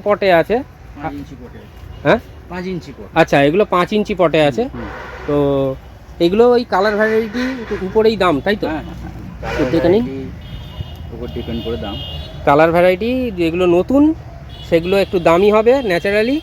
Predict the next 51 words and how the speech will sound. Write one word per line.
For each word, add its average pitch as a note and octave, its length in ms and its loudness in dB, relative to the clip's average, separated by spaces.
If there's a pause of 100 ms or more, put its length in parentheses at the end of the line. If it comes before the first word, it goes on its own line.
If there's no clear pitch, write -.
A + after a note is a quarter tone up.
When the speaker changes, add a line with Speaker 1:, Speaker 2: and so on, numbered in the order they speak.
(360)
Speaker 1:
আর C#3+ 60 -2
যেগুলো F3 360 2
একটু A3 180 0
পুরনো A#3 280 4
তার G#3+ 160 0
দামটা F#3+ 220 2
একটু E3 160 -6
কম, B2+ 200 0
তাই A3 140 2
তো? A#2+ 120 -6 (200)
Speaker 2:
একটু C3 240 -12
কম, G#2+ 240 -12
হ্যাঁ, G2 300 -12
ওই - 60 -8
দুশো C#3 240 -8
টাকা, B2 420 -8 (380)
দেড়শো C3 280 -4
টাকা। A2+ 420 -8
Speaker 1:
দেড়শো D#3+ 280 4
দুশোয়ও A#3 460 4
পেয়ে D#3 180 4
যাবেন। B2+ 340 2
তো D3+ 60 -2
দেড়শো C#3 300 -2
দুশোয় A3 280 0
যদি A#3 240 0
এরকম G3+ 360 0
কটেক্সের F#3+ 460 -2
গাছ F3+ 180 -2
পাওয়া F3 180 0
যায়, F#3 200 0 (140)
মোটেও D3+ 300 0 (100)
খারাপ C#3+ 240 2
কিছু E3 280 -2
হবে C3+ 220 2
বলে D#3 180 4
মনে C#3+ 180 2
হয় E3 100 2
না। G#3 140 0 (480)
তো, D3 120 4
আহ, C#3+ 320 6
আমার D#3 180 2
থেকে E3+ 180 0
তো F3 140 2
যারা D#3+ 180 2
কিনবেন D#3+ 340 0
তারা D#3+ 200 2
আরও D#3+ 120 2
ভালো C#3 260 0
বুঝতে D3 260 -2
পারবেন D3 280 0